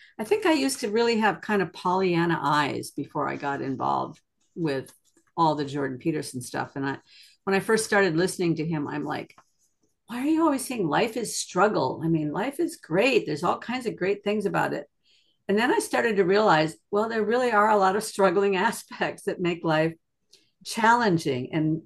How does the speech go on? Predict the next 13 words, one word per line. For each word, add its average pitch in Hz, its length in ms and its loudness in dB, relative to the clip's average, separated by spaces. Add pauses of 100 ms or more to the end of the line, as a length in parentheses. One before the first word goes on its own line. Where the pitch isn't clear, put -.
(140)
and 160 240 2
we 185 160 2
can 165 400 -2
learn 208 360 2
from 165 240 -2
that 143 400 -2
and 147 360 -4 (560)
help 214 300 0
one 175 160 4
another 156 360 2
with 131 240 -4
it 143 180 -6
and 147 200 -2